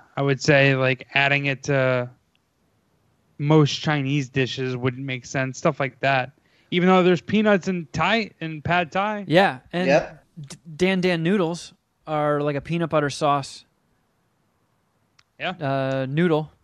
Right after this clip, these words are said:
Speaker 3: The, the one, uh, there's a bar here in, well, in Bethlehem that has a spicy peanut butter and jelly wing.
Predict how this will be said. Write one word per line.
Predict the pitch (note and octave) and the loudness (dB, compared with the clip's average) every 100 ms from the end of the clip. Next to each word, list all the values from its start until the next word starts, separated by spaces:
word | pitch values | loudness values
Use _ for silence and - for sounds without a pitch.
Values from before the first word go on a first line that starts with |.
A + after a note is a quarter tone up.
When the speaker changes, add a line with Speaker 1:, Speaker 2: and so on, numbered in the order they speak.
| _ _ _ _ | _ _ _ _
Speaker 3:
The, | B2+ C3+ C#3 _ _ _ _ | -8 -8 -8 _ _ _ _
the | B2 C#3+ | -8 -6
one, | B2 C3+ D#3+ F3+ F#3+ F#3 | -2 2 4 4 2 -4
uh, | - C#3+ C#3 C#3 C3 B2+ B2 A#2 - _ _ | -4 0 2 4 4 2 0 -4 -12 _ _
there's | - B2+ A#2+ | -4 -2 4
a | B2+ A#2 A2+ - - _ _ _ _ _ _ - | 8 8 6 0 -18 _ _ _ _ _ _ 2
bar | B2+ C#3 C#3 C#3 A#2+ - - - | 4 6 6 2 -2 -18 -20 -20
here | - B2 A2+ A2 | -8 0 2 2
in, | G#2+ - _ | -2 -8 _
well, | A2 G2 G2+ | -2 -2 -2
in | A2 | -2
Bethlehem | A2+ A#2+ A#2+ A2+ G#2+ F#2+ F#2 - _ _ _ - | 0 0 0 -2 -2 -4 -6 -14 _ _ _ 0
that | A#2+ A#2 | 2 4
has | A#2+ A2+ A2 G#2+ G#2+ | 4 4 4 0 -4
a | A2 G2 | -4 -4
spicy | - - B2 A#2+ B2+ A#2 A2+ - | -8 0 0 0 -4 -4 -4 -8
peanut | - A#2 A2+ | -4 -2 2
butter | A2+ G#2+ | 4 4
and | G#2 G2 | 2 0
jelly | G2+ G#2 G2+ | 2 2 2
wing. | F2+ G2 F#2 E2 D2+ | -2 -4 -4 -6 -12